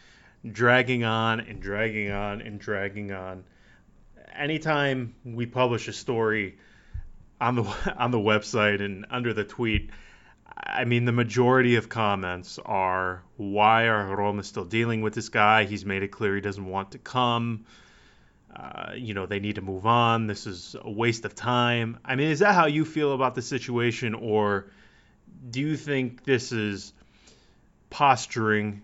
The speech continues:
from Higuain to potentially get a richer payoff from Juve, or do you truly think that he's just not sold on a potential move to Roma? Um, because I, I stand by what I've been saying the last two episodes. I mean, if his desire is to play in the Serie A,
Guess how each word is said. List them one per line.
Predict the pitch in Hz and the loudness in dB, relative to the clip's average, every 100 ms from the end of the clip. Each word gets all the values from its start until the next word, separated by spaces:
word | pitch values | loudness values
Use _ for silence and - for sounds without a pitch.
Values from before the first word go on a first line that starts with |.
| - | -20
from | - 104 | -6 -2
Higuain | 107 113 107 101 101 104 101 104 _ _ _ | -2 -2 0 0 0 -4 -6 -12 _ _ _
to | - 120 104 101 | -12 -6 -6 -6
potentially | 117 117 131 117 127 110 104 101 - _ _ _ | -8 -4 -2 -2 -4 -2 -2 -6 -16 _ _ _
get | - 117 | -2 0
a | 104 | 0
richer | 98 117 - | 0 -2 -2
payoff | - 120 107 104 - | -4 0 2 2 -2
from | 98 | -8
Juve, | 101 104 98 104 104 | -4 -4 -2 0 0
or | 120 143 | 2 2
do | 147 | 2
you | 170 | -2
truly | 175 - 185 185 151 | -2 -2 2 2 2
think | - 151 131 | -2 -6 0
that | 104 107 | 0 0
he's | 127 113 | -2 -2
just | 123 117 | -4 -2
not | 113 117 117 | 0 0 0
sold | - 123 113 107 | -4 -2 0 0
on | 104 104 | -2 -2
a | |
potential | 101 107 113 110 | -6 -6 -6 -6
move | 98 104 101 | -4 -4 -4
to | 98 | -6
Roma? | 92 95 90 85 - - - - | -4 -4 -4 -10 -14 -20 -20 -6
Um, | 107 98 98 92 _ | 0 2 0 -6 _
because | 127 120 127 | -4 0 4
I, | 139 - | 4 2
I | 139 | -2
stand | - 185 190 147 | -2 -4 -4 0
by | 107 | 0
what | 107 113 | 2 2
I've | 110 | 0
been | 113 98 | -2 -6
saying | - 110 | -4 -4
the | 104 | -2
last | 104 104 - | 0 0 -2
two | 120 | -4
episodes. | 101 101 - 90 | -4 -6 -10 -6
I | 107 | -4
mean, | 104 101 - - - - - _ _ | -4 -4 -8 -20 -20 -20 -20 _ _
if | 139 120 | 2 2
his | 139 180 175 | 2 0 2
desire | 180 143 123 104 | 0 4 4 2
is | 113 147 - | 0 -4 -4
to | 147 | -10
play | - 135 104 101 | -2 2 2 0
in | 110 | -6
the | |
Serie | 104 135 123 117 | -6 -2 0 2
A, | 110 92 | 0 -2